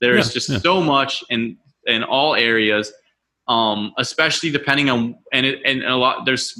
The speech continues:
Speaker 1: research in so many areas, it's kinda hard to figure out where do I focus for, for what's going on. And then the other thing to keep in mind is most professionals in clinical practice are highly specialized.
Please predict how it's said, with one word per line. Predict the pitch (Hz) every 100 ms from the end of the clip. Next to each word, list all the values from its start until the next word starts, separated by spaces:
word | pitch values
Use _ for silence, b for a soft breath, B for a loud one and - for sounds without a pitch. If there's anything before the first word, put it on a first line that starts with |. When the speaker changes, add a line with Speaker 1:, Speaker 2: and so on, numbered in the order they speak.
| 117
Speaker 1:
research | 156 175 147
in | 131
so | 160
many | 165 143
areas, | 123 139 120 110
it's | 107
kinda | 127 127
hard | 117 123
to | 120
figure | 127 120 120
out | 107
where | 110 123
do | 123 113
I |
focus | 101 - 113 113 95
for, | - 98 95 _
for | 107
what's | 104 104
going | - 98 92
on. | 98 98 - _ _ _ _ -
And | 135
then |
the | 139
other | 147 165
thing | 165
to | 147
keep | 147 139
in |
mind | 127 120 120
is | 110 -
most | 113 123 139 147 - _ _ _ _ _ _ _
professionals | 127 - 143 147 135 117 113 110 - -
in | 123 117
clinical | 131 131 123
practice | - 123 127 113 -
are | 120
highly | 107 - 131 127 127
specialized. | 117 - 120 - 95 87 87 - -